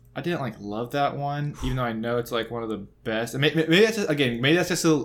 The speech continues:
because of the lyrics. Maybe the lyrics, you know,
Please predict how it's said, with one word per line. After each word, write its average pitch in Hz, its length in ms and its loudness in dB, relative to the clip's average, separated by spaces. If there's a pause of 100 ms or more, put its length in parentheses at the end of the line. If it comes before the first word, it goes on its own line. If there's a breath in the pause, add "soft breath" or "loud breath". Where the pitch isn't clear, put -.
because 131 320 -2
of 127 60 -2
the 117 100 0
lyrics. 110 640 -2 (140)
Maybe 131 160 -4
the 135 60 0
lyrics, 123 480 0
you 127 80 -2
know, 107 240 -2